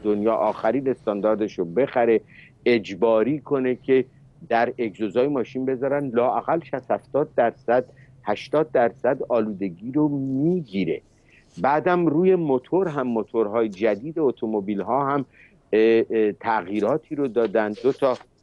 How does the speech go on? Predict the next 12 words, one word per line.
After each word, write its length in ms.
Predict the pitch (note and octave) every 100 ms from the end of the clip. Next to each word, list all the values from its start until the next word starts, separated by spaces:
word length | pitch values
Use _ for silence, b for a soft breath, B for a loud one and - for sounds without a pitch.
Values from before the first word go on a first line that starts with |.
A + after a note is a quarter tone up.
| _
طرح 280 | - A2 A#2+
دیگه 300 | A#2 A2 G#2
در 200 | C3 C3
واقع 260 | A#2 A#2 A#2
روش 240 | A#2 -
هست 180 | B2 -
که 100 | - -
اون 200 | D#3+ F3+
هم 260 | E3 C3 B2 b b b -
آلودگی 560 | A2+ A#2 A2 A2 B2
ماشین‌های 480 | D3+ C#3+ A2+ A#2 G#2+
بنزین 460 | G2 G#2+ G2 G2